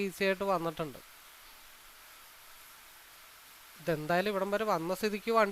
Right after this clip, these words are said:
ട്വൻറ്റി നയൻ പോയിന്റ് ത്രീ നയൻ ടച്ച് ചെയ്യണം. ആർ എസ്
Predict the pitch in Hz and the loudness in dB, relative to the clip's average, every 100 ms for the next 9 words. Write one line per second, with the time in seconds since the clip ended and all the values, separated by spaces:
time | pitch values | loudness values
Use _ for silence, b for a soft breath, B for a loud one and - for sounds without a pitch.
0 | 190 202 208 214 208 202 214 - - - | 0 -2 2 4 4 2 -2 -16 -20 -20
1 | - - - 202 202 196 190 190 190 190 | -20 -20 -4 -2 -2 -2 0 2 2 2
2 | 185 - 175 151 123 - - - - - | 0 -2 -6 -6 -8 -16 -20 -20 -20 -20
3 | - - - - - - - - - - | -20 -20 -20 -20 -20 -20 -20 -20 -20 -20
4 | - - - - - - - - - - | -20 -20 -20 -20 -20 -20 -20 -20 -20 -20
5 | - 180 170 175 - | -10 0 0 0 0